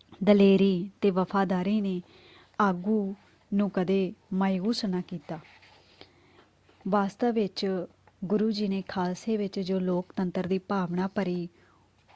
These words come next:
ਉਸ ਦਾ ਕੋਈ ਬਦਲ ਨਹੀਂ। "ਖਾਲਸਾ ਮੇਰੋ ਸਿਰਜਣ ਪਰਵਾਰਾ,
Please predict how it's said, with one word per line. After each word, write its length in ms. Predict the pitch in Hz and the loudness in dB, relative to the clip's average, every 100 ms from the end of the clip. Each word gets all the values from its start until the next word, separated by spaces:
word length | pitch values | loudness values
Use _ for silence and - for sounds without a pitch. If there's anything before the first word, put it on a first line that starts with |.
| - _ _ _ - - _ 233 | -20 _ _ _ -20 -20 _ 0
ਉਸ 160 | 220 | 0
ਦਾ 340 | - 220 214 214 _ _ _ _ - _ | 2 0 0 -6 _ _ _ _ -20 _
ਕੋਈ 300 | 214 220 208 - _ _ _ 208 | 6 6 4 -4 _ _ _ -8
ਬਦਲ 480 | 170 190 180 196 208 | -2 0 0 0 0
ਨਹੀਂ। 260 | 185 165 165 _ _ _ | 0 -2 -8 _ _ _
"ਖਾਲਸਾ 520 | - 175 160 - 196 | -4 -2 -2 -6 -4
ਮੇਰੋ 260 | 190 190 190 | -2 -2 -2
ਸਿਰਜਣ 560 | - 180 165 190 185 | -4 -6 -2 -2 0
ਪਰਵਾਰਾ, 600 | 185 175 165 165 160 175 | 0 -2 -2 -4 -4 -6